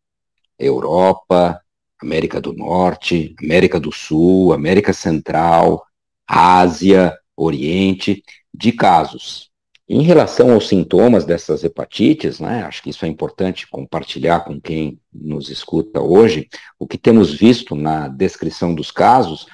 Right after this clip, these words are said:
são casos, eh, preponderantemente em crianças, principalmente abaixo de cinco anos de idade. Os reportes da Europa sugerem que três em cada quatro casos reportados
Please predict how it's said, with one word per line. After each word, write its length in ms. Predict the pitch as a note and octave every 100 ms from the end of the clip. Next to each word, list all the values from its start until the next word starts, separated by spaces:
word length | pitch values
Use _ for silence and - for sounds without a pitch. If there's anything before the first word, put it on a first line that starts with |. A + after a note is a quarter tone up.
| _
são 240 | - - G#2
casos, 720 | - F#2 F2+ D2 - - - -
eh, 420 | E2 D#2+ D2+ C#2 _ _ _ _
preponderantemente 1040 | - A#2+ - A2 F#2+ F#2 E2+ E2 E2 D#2+ E2
em 60 | D2+
crianças, 760 | D2+ C#2+ A2 C#3 - C#3+ -
principalmente 840 | - - G#2 G2+ - E2 E2+ F#2 -
abaixo 580 | - F2 G2+ - - D2 _ _ _ _
de 140 | - E2+
cinco 360 | - G2 F2+
anos 200 | F2 E2+
de 100 | -
idade. 500 | - - F#3 - B2+
Os 520 | A#2 D#2+ E2 - - - _ -
reportes 560 | F2 - F#2+ F#2+ - D#2
da 80 |
Europa 480 | F2+ E2+ F2+ F#2 E2+
sugerem 580 | - F#2 D#2 F2+ F2+ F2
que 140 | E2+
três 480 | - - A#2 D#3 A#2+
em 140 | F2+ E2+
cada 320 | G2 F2 D#2+
quatro 440 | - A2 C#3+ -
casos 460 | - F2 F2 D#2 D2+
reportados 840 | F2 - D2+ - D#2+ G#2+ A#2 B2